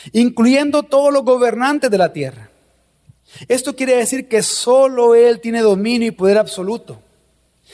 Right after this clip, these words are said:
Y por lo tanto, su pueblo podía reconocer, aún en medio de la persecución,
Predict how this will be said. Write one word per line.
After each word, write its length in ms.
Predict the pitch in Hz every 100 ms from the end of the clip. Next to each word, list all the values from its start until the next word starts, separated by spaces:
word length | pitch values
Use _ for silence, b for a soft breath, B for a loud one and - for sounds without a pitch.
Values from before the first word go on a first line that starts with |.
| B 208
Y 80 |
por 200 | 202 208
lo 120 | 202 202
tanto, 580 | 247 240 202 151 151 143 _ _ _ b
su 340 | - 214 185 -
pueblo 600 | 254 233 151 143 131 - b b
podía 300 | 196 208 240
reconocer, 840 | 240 226 208 185 - 214 139 117 _ _ _ B
aún 300 | 180 196 262
en 280 | 294 226 220
medio 300 | 233 269 277
de 60 | 269
la 80 | 247
persecución, 840 | 202 190 - 165 190 160 147